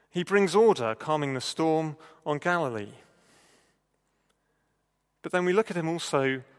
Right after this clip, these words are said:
on the cross, where then he submits himself to chaos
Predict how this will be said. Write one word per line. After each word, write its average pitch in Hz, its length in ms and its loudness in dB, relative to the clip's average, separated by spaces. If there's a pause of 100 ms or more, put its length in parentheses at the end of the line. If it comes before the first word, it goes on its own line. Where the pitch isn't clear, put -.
(300)
on 143 120 -4
the 135 60 -6
cross, - 880 -8 (1160)
where 165 80 -6
then 175 160 0
he 196 180 -2
submits 170 460 -6
himself 120 640 -8 (100)
to - 80 -18
chaos - 840 -8